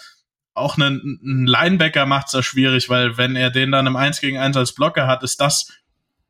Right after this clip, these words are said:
zwar nicht so ein großes Mismatch wie in der Coverage, aber ja, also er ist schwer zu,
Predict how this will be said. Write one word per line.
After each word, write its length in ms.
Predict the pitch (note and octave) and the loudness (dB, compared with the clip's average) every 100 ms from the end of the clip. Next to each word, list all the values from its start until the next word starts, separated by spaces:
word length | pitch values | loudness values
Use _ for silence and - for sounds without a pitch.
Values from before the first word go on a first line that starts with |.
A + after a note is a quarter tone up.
| _ _ | _ _
zwar 300 | - B2+ C3 | -2 0 2
nicht 220 | C#3+ E3 | 0 0
so 100 | E3 | 0
ein 80 | D3 | 0
großes 300 | C#3 C#3+ C3+ | 0 0 0
Mismatch 480 | C#3+ D3+ D3+ C#3 C#3 | 0 0 -2 -2 -2
wie 60 | |
in 60 | C3 | 0
der 100 | B2+ | 0
Coverage, 600 | - F3 E3+ B2+ B2 B2+ | 0 -2 0 -2 -2 0
aber 320 | B2+ B2+ A#2+ - - _ _ | 0 2 0 -4 -20 _ _
ja, 200 | C3 C#3+ | 0 0
also 260 | B2+ C#3+ C#3 - _ _ - | 0 -2 -4 -8 _ _ -6
er 200 | D3+ E3 | -2 0
ist 160 | F3+ - | 0 2
schwer 240 | D#3+ F#3+ | 0 0
zu, 240 | G3+ E3+ | 0 -2